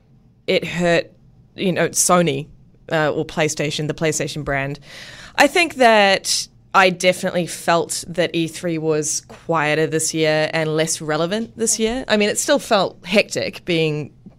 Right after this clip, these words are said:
part of it and being part of the grind, the E three, you know, the, the E three mach-, I G N machine. Um, but, you know, it certainly didn't feel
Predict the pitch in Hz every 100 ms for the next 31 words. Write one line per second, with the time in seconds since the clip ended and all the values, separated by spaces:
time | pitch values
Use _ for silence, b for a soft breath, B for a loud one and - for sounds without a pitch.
0 | - 185 165 156 160 156 - 165 156 165
1 | 147 - 156 151 147 151 156 143 151 139
2 | 147 156 135 151 - - - 98 175 170
3 | 160 160 147 - - 156 156 147 143 -
4 | 151 131 131 B B B B B 180 170
5 | 165 165 165 175 165 175 170 - - _
6 | 247 262 214 190 - 220 214 202 180 175
7 | - 185 175 170 165 156